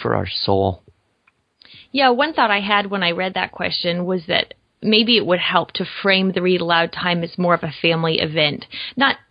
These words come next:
Speaker 2: something that you're doing necessarily for the student to get, you know, more content into their brain or more literature into their head, but just something the family does to enjoy time together. You know, I know I've,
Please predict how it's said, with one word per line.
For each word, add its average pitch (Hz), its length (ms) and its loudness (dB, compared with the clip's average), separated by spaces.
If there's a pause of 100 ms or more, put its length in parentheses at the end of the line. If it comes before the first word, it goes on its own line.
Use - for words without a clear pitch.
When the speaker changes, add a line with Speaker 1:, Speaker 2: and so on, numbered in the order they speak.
(160)
Speaker 2:
something 226 280 4
that - 180 -2 (360)
you're 196 180 0
doing 190 220 2
necessarily 175 640 0
for 170 240 2
the 185 100 -2
student 202 480 -2 (120)
to 190 120 -4
get, - 260 -2 (220)
you 170 100 -8
know, - 180 -6 (420)
more 170 320 2
content 165 540 -2
into 170 260 -4
their 156 160 0
brain 156 520 0
or 156 160 -2
more 170 240 2
literature 165 380 2
into 160 200 -4
their 160 100 0
head, 160 300 0 (380)
but 208 100 0
just 262 180 2
something 208 240 0
the 185 60 0
family 165 280 0
does - 260 -2
to 170 100 -4
enjoy 165 260 0
time 262 260 0
together. - 460 0
You 226 120 2
know, 220 60 2
I 220 40 2
know 240 180 2
I've, 208 240 -2